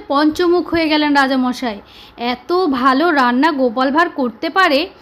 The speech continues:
রাজামশাইয়ের ভাবনার মধ্যেই ছিল না। রাজামশাই সহ সদ-, সভার সকল সদস্যই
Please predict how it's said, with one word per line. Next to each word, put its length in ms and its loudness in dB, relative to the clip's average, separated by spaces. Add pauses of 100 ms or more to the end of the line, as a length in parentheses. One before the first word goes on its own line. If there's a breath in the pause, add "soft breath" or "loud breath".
(520 soft breath)
রাজামশাইয়ের 640 2 (320)
ভাবনার 540 4
মধ্যেই 500 2
ছিল 300 -4
না। 140 -18 (1600 loud breath)
রাজামশাই 520 2
সহ 440 0
সদ-, 540 -4
সভার 420 0
সকল 340 -2
সদস্যই 680 -2